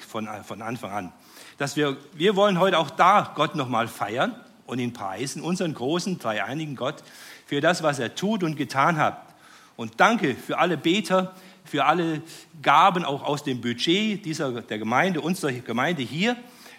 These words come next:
dass wir das haben. Die Leute haben immer wieder gefragt, „Wo habt ihr das her? Wer bezahlt das?“ Sag ich, „Ist schon bezahlt.“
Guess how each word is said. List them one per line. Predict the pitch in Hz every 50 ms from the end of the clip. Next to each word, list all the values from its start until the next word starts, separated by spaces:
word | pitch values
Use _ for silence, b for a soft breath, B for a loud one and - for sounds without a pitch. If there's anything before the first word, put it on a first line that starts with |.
| B B B _ _ _ _ _ _ _
dass | - 151 160 - 151
wir | 156 151
das | 151 151 147 - - - - - - _ _ _ _ _ _ _ - - - -
haben. | - 127 120 131 113 117 - - - - _ _ -
Die | 110
Leute | 110 120 135 123 117
haben | 117 120
immer | 131 135 127 113 113
wieder | 123 120 120 110
gefragt, | 113 110 - 123 127 127 -
„Wo | 107 92
habt | 110 135 -
ihr | 123 117
das | 127 123 - -
her? | 135 139 147 143 131
Wer | 139 131
bezahlt | 123 123 - - 135 120 127 131 135
das?“ | 131 120 -
Sag | 135 127 127 -
ich, | 165
„Ist | 185 180 -
schon | 202 202 190
bezahlt.“ | 170 170 156 - 160 131 - -